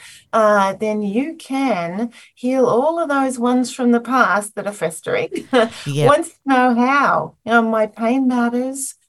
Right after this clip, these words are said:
Speaker 1: My person knows and owns what they did, uh, and, and, or they care.
Speaker 2: Yeah.
Speaker 1: Uh, and they've taken steps, uh, so that, to understand what happened so that we can, you know, we can do it better, differently next time.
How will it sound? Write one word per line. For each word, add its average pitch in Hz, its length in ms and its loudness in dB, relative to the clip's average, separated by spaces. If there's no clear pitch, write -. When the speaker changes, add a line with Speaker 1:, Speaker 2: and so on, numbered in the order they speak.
Speaker 1:
My 226 160 4
person 233 540 2
knows 240 500 2
and 247 340 0
owns 247 680 2
what 233 260 -2
they 226 180 2
did, 214 580 -4
uh, 220 520 2
and, 247 600 0
and, 254 460 2
or 233 300 4
they 262 300 -4
care. - 480 -4
Speaker 2:
Yeah. 226 60 2
Speaker 1:
Uh, 220 540 4
and 247 500 2
they've 214 220 -2
taken 226 460 0
steps, - 720 -6
uh, 196 340 0
so 220 360 -2
that, 202 140 -12
to 240 140 -4
understand 254 640 0
what 392 160 -12
happened 214 480 -6
so 311 180 -2
that 269 180 -8
we 254 180 -2
can, 269 340 -4
you 262 100 -4
know, 240 380 0
we 240 160 -2
can 277 160 -6
do 262 140 -4
it 247 100 -2
better, 240 300 -2
differently 233 680 -6
next 214 280 -6
time. 226 320 -4